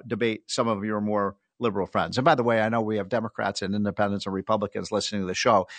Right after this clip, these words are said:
and I think everybody would benefit from it. It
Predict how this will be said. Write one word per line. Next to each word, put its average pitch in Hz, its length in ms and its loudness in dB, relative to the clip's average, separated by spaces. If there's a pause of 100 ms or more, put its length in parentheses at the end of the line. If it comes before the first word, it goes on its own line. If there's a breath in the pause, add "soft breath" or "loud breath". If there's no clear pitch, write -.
(180 loud breath)
and 143 280 0
I 135 120 6
think 131 200 -2
everybody 135 400 2
would 110 180 -2
benefit 110 400 0
from 101 180 -2
it. 117 200 -2
It 117 180 -10